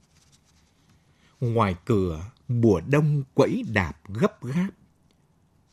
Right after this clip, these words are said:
Chúng tôi phải làm loạn, phải đánh tận kinh thành, giành lấy miếng ăn của bọn vua chúa. Đạp lên lưng lên đầu chúng, bắt chúng chịu nỗi giày vò như chúng tôi đã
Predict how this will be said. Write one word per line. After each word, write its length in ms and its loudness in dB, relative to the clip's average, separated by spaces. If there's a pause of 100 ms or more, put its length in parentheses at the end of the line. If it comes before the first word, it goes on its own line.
Chúng 180 2
tôi 460 2
phải 220 -8
làm 300 -4
loạn, 380 -6 (720)
phải 160 -2
đánh 380 0
tận 160 0 (100)
kinh 200 2
thành, 440 -2 (280)
giành 280 0
lấy 140 2
miếng 220 0
ăn 360 -2
của 300 -6
bọn 360 -6
vua 320 0
chúa. 340 0 (1120)
Đạp 300 0
lên 180 4
lưng 260 4
lên 220 4
đầu 280 4
chúng, 280 0 (460)
bắt 180 0 (140)
chúng 320 2 (140)
chịu 200 2
nỗi 260 2
giày 300 4
vò 540 2
như 160 2
chúng 160 -2
tôi 160 4
đã 160 -4